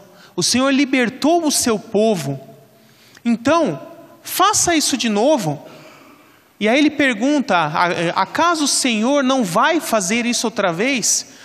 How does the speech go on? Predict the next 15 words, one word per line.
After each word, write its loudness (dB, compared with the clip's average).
O -8
Senhor 0
já 0
fez 0
isso -2
no -2
passado. 0
Então 0
faça 0
novamente 0
isso -2
com -6
o -4
teu -2
povo, -2